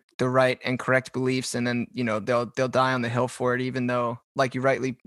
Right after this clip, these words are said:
pointed out, it might be informed reading, but there's no <laughs> "Thus saith the Lord." Um,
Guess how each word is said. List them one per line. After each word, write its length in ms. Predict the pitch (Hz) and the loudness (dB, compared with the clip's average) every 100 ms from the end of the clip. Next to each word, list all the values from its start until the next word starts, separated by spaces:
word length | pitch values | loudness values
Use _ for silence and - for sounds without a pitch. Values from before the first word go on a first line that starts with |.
| 165 | -18
pointed 300 | - 156 139 | -4 0 4
out, 220 | 147 160 - - - - _ - | 6 6 2 -10 -20 -20 _ -2
it 80 | 131 | 2
might 220 | 135 156 | 2 2
be 160 | 156 156 | 2 0
informed 480 | 131 - 151 147 120 | 0 0 0 0 -2
reading, 400 | 131 147 151 131 | -2 0 0 0
but 140 | 123 | 0
there's 220 | 131 120 | -2 -2
no 480 | 123 131 131 131 127 170 233 208 | 0 0 2 0 0 2 2 2
<laughs> 280 | - - - | -2 -16 0
"Thus 300 | 143 160 - | 4 4 2
saith 380 | - 156 165 170 | 4 4 4 2
the 100 | 143 | 4
Lord." 400 | 151 170 143 - - - - _ - | 6 4 2 -4 -18 -20 -20 _ 4
Um, 500 | 147 135 123 120 | 6 6 2 -6